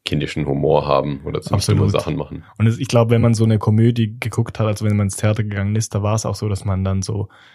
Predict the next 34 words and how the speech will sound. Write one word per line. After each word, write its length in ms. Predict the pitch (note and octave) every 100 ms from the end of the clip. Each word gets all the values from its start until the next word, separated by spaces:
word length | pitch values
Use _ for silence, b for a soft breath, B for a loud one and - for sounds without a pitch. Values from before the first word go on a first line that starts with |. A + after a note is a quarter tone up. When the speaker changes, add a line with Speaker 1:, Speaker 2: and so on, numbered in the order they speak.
| B -
Speaker 2:
viel 160 | A2+
getrunken 560 | G#2+ - A2+ A#2 C3 F#2+
hat 340 | G#2+ G#2 -
und 440 | - G2 F#2 F#2 F2+
so 160 | -
süße 320 | F2+ G2 F#2+ G2
Früchte 360 | A#2+ A2+ A2+
gegessen 480 | F#2+ G2+ G2 - F2+
hat 220 | G2 F#2+
und 60 | G2
die 60 | G2
Leute 260 | G2+ G#2
waren 140 | G2 G2+
einfach 180 | G2
schon 180 | - G2
komplett 380 | - F#2 G#2+ G#2+
überdreht 640 | A#2+ A2 G#2+ F#2+ A2 G#2+
und 120 | F#2
dann 140 | G2 -
hat 120 | A#2+
man 140 | - A2
Speaker 1:
Ja. 40 |
Speaker 2:
einfach 220 | G#2+ G#2
so 180 | - A2 B B -
drauf 280 | A#2+ A2+
gebaut, 420 | - G#2+ G#2 A#2 G#2+
dass 140 | -
es 100 | G#2
halt 140 | G#2+
lustig 340 | G#2 B2 C3+ A#2+
ist, 220 | A2 -
wenn 160 | G2+ F#2+
halt 180 | G2+
jemand 380 | G#2 G#2 G#2 G2+